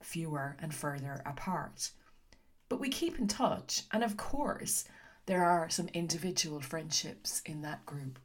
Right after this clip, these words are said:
too. Seven of the women live and work in Ireland, and two of us still live abroad. And the last group get-together that I was part of was seven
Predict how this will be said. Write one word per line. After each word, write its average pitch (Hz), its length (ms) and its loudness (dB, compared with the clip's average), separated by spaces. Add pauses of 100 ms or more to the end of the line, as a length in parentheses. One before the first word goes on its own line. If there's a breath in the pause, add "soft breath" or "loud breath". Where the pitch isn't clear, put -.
(280)
too. 139 440 -4 (3000 soft breath)
Seven 233 320 10
of 220 140 4
the 185 80 -2
women 175 640 0
live 156 360 -2
and 151 140 -4
work 147 320 -4
in 147 100 -8
Ireland, 151 640 -6
and 180 140 0
two 220 240 4
of 202 160 4
us - 280 -2
still 160 420 -6 (120)
live 139 400 -6
abroad. 180 600 -4 (1300 loud breath)
And 190 100 4
the 196 80 6
last 233 440 6 (360)
group 202 540 2
get-together 160 760 0
that 151 140 -4
I 170 180 2
was 147 160 -6
part 262 460 -2
of 143 300 -8 (240 loud breath)
was 160 300 -6 (180)
seven 151 640 -6